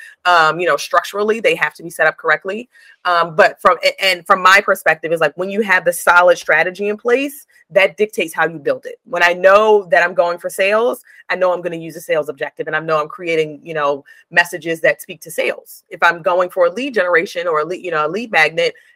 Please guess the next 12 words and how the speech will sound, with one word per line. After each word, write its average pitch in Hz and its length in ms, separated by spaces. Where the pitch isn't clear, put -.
I, 175 280
you 190 100
know, 165 140
adjust 165 340
accordingly. - 560
I 165 220
set 160 240
it 170 80
up 185 120
differently, - 440
you 190 120
know? 180 180